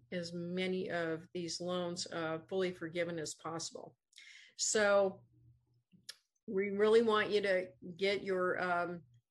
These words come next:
your two thousand twenty profit and loss statements together, have all of that information in terms of your utilization of these P P P loan proceeds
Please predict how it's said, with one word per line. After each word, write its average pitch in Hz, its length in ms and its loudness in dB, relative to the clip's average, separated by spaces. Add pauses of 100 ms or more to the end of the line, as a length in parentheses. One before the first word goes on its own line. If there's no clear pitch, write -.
(100)
your 175 200 -2
two 214 220 -4
thousand 196 500 2
twenty 220 460 0
profit 175 400 -4
and 175 100 -6
loss 190 280 0
statements 196 440 -4
together, 185 640 -2
have 180 160 0
all 190 260 0
of 190 60 -2
that 185 220 0
information 180 920 -4 (360)
in 185 120 -4
terms 180 460 -4
of 175 300 0 (120)
your 180 220 -4
utilization 175 1080 -4 (100)
of 175 380 0 (180)
these 170 240 -6
P 190 200 -10
P 185 180 -10
P 170 200 -12
loan 185 260 -2
proceeds 190 680 -6